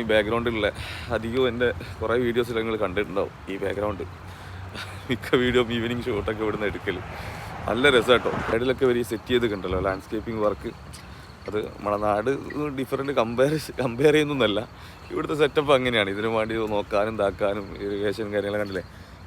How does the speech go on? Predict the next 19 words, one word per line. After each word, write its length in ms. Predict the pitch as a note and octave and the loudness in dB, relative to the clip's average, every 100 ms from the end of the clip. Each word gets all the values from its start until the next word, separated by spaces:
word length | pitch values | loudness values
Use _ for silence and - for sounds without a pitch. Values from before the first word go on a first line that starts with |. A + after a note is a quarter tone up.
| - | -8
ഏഹ്, 160 | A2+ A2+ | -6 -2
വെള്ളമെല്ലാം 440 | A#2 A2+ B2 A#2+ A#2 | -2 0 -2 -2 -2
കറക്റ്റ് 280 | A2 - A#2 | -2 -4 -10
കിട്ടാൻ 160 | G#2+ G#2+ | -6 -4
വേണ്ടി 140 | G#2 G2 | -4 -4
പൈപ്പും 300 | G#2 G2+ A2 G#2+ | -4 -4 -4 -2
കാര്യമൊക്കെ 340 | G2+ G2+ G2+ - - - - - | 0 0 -4 -6 -12 -16 -16 -12
നല്ല 140 | - A2 | -2 0
അടിപൊളി 340 | G#2 A2+ A2+ G#2+ | 2 2 2 2
കൊടുക്കും. 240 | G#2 G2+ G#2 | 0 0 0
അതുകൊണ്ട് 220 | G2+ A#2+ A#2+ | 0 0 0
തന്നെ 180 | A#2+ C3 - - A#2+ B2+ | 0 -2 -4 -6 0 0
ഏത് 140 | C3+ D3+ B2 | 2 0 2
പൊരി 280 | C#3 C#3 C#3 | 4 6 6
വെയിലായിരുന്നാലും 800 | B2+ B2+ C#3+ D3+ B2+ A#2+ A#2 A2+ - - - - A2+ | 6 8 8 8 6 4 2 0 -4 -10 -10 -8 -4
ഇവരൊക്കെ 280 | B2 D#3 D3+ | 0 2 2
ഇങ്ങനെ 160 | C#3+ C#3 C3 | 0 2 2
നല്ല 180 | B2+ C3 - - - - - A2+ | 4 4 2 -8 -14 -14 -12 -4
ഉഷാറിൽ 360 | B2 A#2+ B2 | 0 2 4